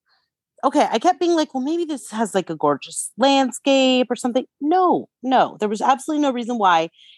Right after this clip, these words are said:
you couldn't have, A, moved that whole table, or B, put something down so they weren't standing in mud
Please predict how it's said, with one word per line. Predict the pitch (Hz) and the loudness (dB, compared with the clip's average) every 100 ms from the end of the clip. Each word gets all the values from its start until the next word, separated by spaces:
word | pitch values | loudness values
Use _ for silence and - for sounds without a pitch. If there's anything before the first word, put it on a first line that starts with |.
| _ | _
you | 220 | -6
couldn't | - 233 | -2 -2
have, | 214 208 - | -2 -4 0
A, | 254 214 220 - _ _ | 2 4 0 -4 _ _
moved | 208 254 294 254 | 0 0 0 0
that | 269 247 | -2 0
whole | 226 254 | -2 -6
table, | - 277 240 190 175 180 - | -6 -6 -4 -2 -4 -6 -2
or | 226 220 | 0 0
B, | 185 240 208 214 _ _ | -2 -6 -6 -8 _ _
put | - - | -10 -6
something | 269 254 269 247 | -4 2 2 4
down | 247 240 226 190 185 185 | 2 4 4 4 2 -4
so | - - | -10 -6
they | 202 202 | 0 2
weren't | 202 220 202 | 2 0 -2
standing | - - 214 214 | -10 -4 -2 -2
in | 202 208 | -2 0
mud | 202 185 | 2 2